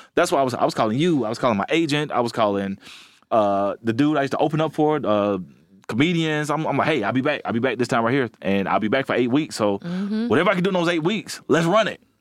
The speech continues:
Speaker 1: And that's, and that's how I was doing that.
Speaker 2: That's awesome.
Speaker 1: I'm gonna follow up now.
Speaker 2: Yeah, you are. You are. And I, and I'm telling you, way better than I was at that. Um, I have gotten so much better at, you know, just keeping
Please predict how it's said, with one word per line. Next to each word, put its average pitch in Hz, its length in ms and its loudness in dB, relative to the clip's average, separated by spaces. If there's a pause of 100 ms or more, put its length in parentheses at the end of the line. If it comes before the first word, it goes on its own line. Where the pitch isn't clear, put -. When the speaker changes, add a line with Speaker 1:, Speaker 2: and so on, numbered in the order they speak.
(140)
Speaker 1:
And 92 140 -2
that's, 107 180 0
and 95 160 -2
that's 104 140 0
how 98 80 0
I 90 40 2
was 90 100 -4
doing 87 160 -4
that. - 120 -10 (460)
Speaker 2:
That's 240 200 -8
awesome. 160 400 -10
Speaker 1:
I'm 165 100 2
gonna 214 60 2
follow 202 260 4
up 214 120 -2
now. 101 140 -2 (400)
Speaker 2:
Yeah, 214 120 0
you 247 200 -2
are. 180 200 0
You 220 220 -2
are. 185 100 4 (160)
And 226 160 2
I, 254 180 2
and 285 120 2
I'm 311 100 -6
telling 359 260 2
you, 262 120 -2
way 226 320 2
better 214 200 0
than 185 300 -2
I 190 140 2
was 170 200 0
at 160 120 -6
that. 151 180 -6 (380)
Um, 180 420 0
I 220 200 0
have 233 120 -4
gotten 170 240 -2
so 220 180 0
much 185 220 -2
better 180 240 0
at, 165 240 0
you 185 140 -4
know, 156 160 -2
just 170 200 -6
keeping 190 600 -4